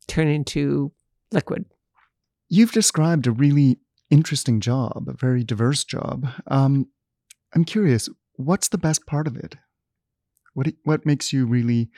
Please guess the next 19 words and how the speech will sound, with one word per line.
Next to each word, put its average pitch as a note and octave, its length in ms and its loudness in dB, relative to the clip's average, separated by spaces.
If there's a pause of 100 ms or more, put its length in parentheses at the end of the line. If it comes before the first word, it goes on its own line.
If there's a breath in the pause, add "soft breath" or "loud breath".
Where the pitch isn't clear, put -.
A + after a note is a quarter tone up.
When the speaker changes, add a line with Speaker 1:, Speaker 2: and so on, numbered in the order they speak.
(320 soft breath)
Speaker 2:
uh, A#2 160 0
light A2+ 260 0
up A#2 220 -4
when G#2+ 100 0
you G#2 80 0
have A2 180 -4
to A2+ 80 -10
do G#2+ 200 -6
it? - 180 -10 (1500 loud breath)
Speaker 1:
It's C4 180 6
also G4+ 360 8
a D#4 80 10
very A#3 300 8
people-oriented G3 1400 4
job. F#3+ 320 -2 (2500)
Um, F#3+ 640 -2 (120)
I A#3 220 0 (120)
do E4 320 -4
get A#3 600 -2